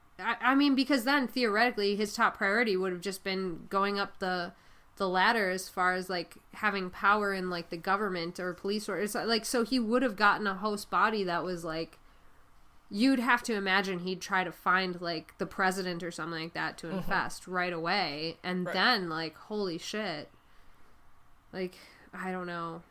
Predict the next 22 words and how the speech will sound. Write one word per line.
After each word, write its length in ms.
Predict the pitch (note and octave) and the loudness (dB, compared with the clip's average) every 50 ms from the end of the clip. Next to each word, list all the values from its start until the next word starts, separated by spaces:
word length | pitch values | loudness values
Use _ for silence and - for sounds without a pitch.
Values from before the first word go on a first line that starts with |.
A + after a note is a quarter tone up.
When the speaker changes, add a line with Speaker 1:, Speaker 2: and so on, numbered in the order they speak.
| _ _ _ _ _ _ _ _ _ _ _ _ - - - | _ _ _ _ _ _ _ _ _ _ _ _ -10 -2 0
Speaker 1:
There's 180 | A#3+ A#3+ A3 | 2 2 2
just, 160 | A#3 B3 G#3+ - | 0 -2 -2 0
it's 180 | A#3 A3+ A3+ - | 0 0 0 -2
so 280 | - - - C4 B3 B3 | -6 -4 -2 0 2 2
many 180 | B3+ C4 B3 | 2 2 2
different 420 | G#3 A#3 A3+ - A3+ G#3+ G3+ F3+ - - - - - - - - _ - - _ _ _ _ _ - | 0 0 -2 -2 -2 -2 -2 -4 -8 -12 -20 -20 -20 -20 -20 -20 _ -20 -20 _ _ _ _ _ -12
lines 680 | G3+ F#3 G3 G#3 G3 G3 G3 F#3 F#3 F#3 F3+ - - | -6 -2 2 4 4 4 4 2 0 -4 -6 -8 -10
could 180 | - - G#3+ F#3+ | -10 -8 -6 -6
have 80 | F3+ | -4
happened 360 | F#3 F3+ F3+ F3+ F#3 F#3+ G3 F#3+ | 0 0 0 0 0 -2 -8 -8
from 120 | F#3 F3+ | -6 -6
here. 120 | F3+ F3+ E3+ | -6 -4 -4
Like, 140 | E3 F#3 - | -6 -4 -2
so 100 | - A#3 | 0 0
many 100 | A3+ G#3+ | 2 2
different 260 | G#3+ G#3+ A3 G3 - | 0 -2 -4 -4 -2
timelines 520 | - G#3 G3 G3 G3 F3+ D#3+ D#3+ F3 - | 0 2 2 2 0 -2 -4 -4 -6 -8
could 120 | - G#3+ F3 | -8 -8 -8
have 100 | E3+ E3 | -8 -4
happened 400 | F#3 E3 E3+ E3+ E3 E3 E3+ - | -4 -4 -4 -4 -6 -10 -10 -10
from 260 | - F3+ E3+ D#3+ D3+ | -8 -6 -6 -6 -6
this. 460 | D3 D3 C#3+ F#3+ F#3+ - - - - | -8 -8 -10 -10 -12 -14 -16 -18 -20